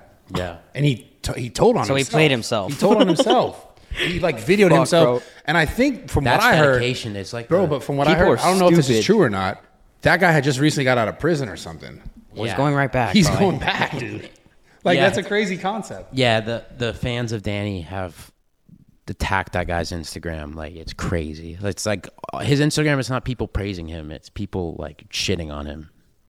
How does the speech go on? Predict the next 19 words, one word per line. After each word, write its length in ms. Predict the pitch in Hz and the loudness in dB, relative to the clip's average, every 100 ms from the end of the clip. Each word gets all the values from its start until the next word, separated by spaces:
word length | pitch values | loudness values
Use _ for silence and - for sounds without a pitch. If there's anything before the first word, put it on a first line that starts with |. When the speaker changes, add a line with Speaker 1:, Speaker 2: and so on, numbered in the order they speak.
| _ - | _ -2
Speaker 1:
So, 320 | 76 73 - _ _ _ _ - _ _ _ | -2 -2 -8 _ _ _ _ -20 _ _ _
I 80 | 92 | 0
don't 140 | 101 | 2
know 60 | 101 | 2
if 60 | 95 | 0
that's 160 | 95 | -4
'cause 200 | - 90 | -4 -8
he 100 | 85 | -8
did 160 | 82 95 | -6 -4
it 100 | 90 | -4
at 140 | 87 | -6
a 100 | 82 | -6
gym 600 | 80 113 123 131 135 - _ - | -2 0 2 2 -2 -8 _ -12
or 180 | 101 87 | -8 -4
what 220 | 85 98 | -2 -2
he 100 | 104 | -4
was 120 | 90 | -10
saying, 380 | - 104 117 120 | -8 -8 -8 -12
but 280 | 87 82 | -16 -18